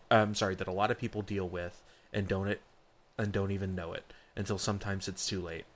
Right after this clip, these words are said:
I'm not sure what exactly is going on with D West, but he knows I'm in his corner and will help him to get through this. Yes,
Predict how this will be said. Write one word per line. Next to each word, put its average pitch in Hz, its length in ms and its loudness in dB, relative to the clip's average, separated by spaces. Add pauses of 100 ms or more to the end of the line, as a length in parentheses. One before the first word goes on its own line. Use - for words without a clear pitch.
(340)
I'm 98 120 -2
not 110 180 2
sure 110 200 4
what 107 280 2
exactly 113 420 0
is 110 120 0
going 110 320 0
on 107 180 0
with 110 140 -2
D 113 180 0
West, 110 480 -2 (380)
but 101 140 4
he 107 140 -2
knows 107 300 2
I'm 107 180 0
in 101 80 -2
his 107 180 -2
corner 90 480 -6
and 92 140 -4
will 92 80 -4
help 95 280 -6
him 98 160 -6 (520)
to - 80 -6
get 98 200 -2
through 92 180 -4
this. - 440 -4 (440)
Yes, 120 360 4